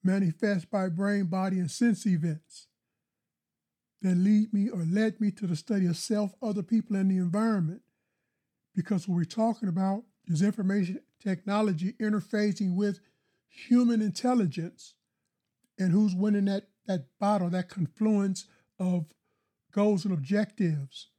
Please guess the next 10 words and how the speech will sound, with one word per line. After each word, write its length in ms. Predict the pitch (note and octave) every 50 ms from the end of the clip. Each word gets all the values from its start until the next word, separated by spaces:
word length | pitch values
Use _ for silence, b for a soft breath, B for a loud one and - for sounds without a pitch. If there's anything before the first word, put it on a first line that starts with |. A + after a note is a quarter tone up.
| _ _ _ _ _ _ _ _ _
in 160 | F3+ F3+ F#3
terms 400 | F#3 - - G3 F#3+ F#3+ F3+ E3
of 80 | F3+ E3
learning 380 | E3 E3+ F3+ F3+ F3+ F3 E3 D#3
crises. 920 | - - G3 F#3+ F#3+ D#3+ - - F3+ D#3 C3+ A#2+ A#2 - - - - - _ _ _ _ _ _ _ _ _ _ _ _ _ _ _ _ _ -
I 140 | F#3 G3
say 300 | F3+ - - - G#3 G3+
that 160 | E3+ F#3+ F3+ D#3+
the 60 | - _
technology 960 | - A3 F#3+ - - F#3 F#3 G3 G#3 G3+ G3+ F3 D#3 - - F3+ E3+ E3+